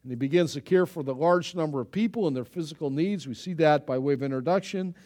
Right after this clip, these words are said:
seventeen, eighteen, and nineteen. They're all their physical m-, maladies, uh, demonic, uh, oppression, and all those things that were going on.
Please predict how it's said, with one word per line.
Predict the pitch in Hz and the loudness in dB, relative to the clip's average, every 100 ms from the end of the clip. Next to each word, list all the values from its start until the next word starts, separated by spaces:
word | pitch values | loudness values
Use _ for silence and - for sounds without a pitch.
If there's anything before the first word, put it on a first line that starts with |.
| _ _ | _ _
seventeen, | - 170 175 156 - 165 147 160 | -4 0 0 -4 -6 -4 -4 0
eighteen, | 165 - 165 131 | 0 0 -4 -4
and | 113 110 | -2 0
nineteen. | 165 202 208 196 196 202 190 - _ _ _ | 2 2 2 0 0 0 -4 -10 _ _ _
They're | 135 131 | -8 -4
all | 165 175 | 2 4
their | 160 131 | 4 -2
physical | - 208 185 202 196 180 151 151 | 0 0 2 -2 2 2 2 -4
m-, | 127 147 139 | -10 -10 -6
maladies, | 139 160 208 233 208 220 220 190 - - _ _ _ _ 131 | 0 4 4 4 2 2 2 -2 -6 -12 _ _ _ _ -8
uh, | 117 101 | -8 -4
demonic, | 127 135 175 180 180 175 | -2 2 4 4 2 2
uh, | 147 123 117 131 | 0 0 0 -4
oppression, | 123 - 220 226 220 226 214 208 202 180 _ _ _ _ - | -6 -4 0 2 2 0 2 0 -4 -10 _ _ _ _ -10
and | 123 | -6
all | 160 190 214 | 2 8 10
those | 208 185 196 | 10 8 2
things | 202 | -2
that | 165 | -2
were | 165 131 | -4 0
going | 175 170 160 | 2 2 4
on. | 165 170 185 | 4 6 4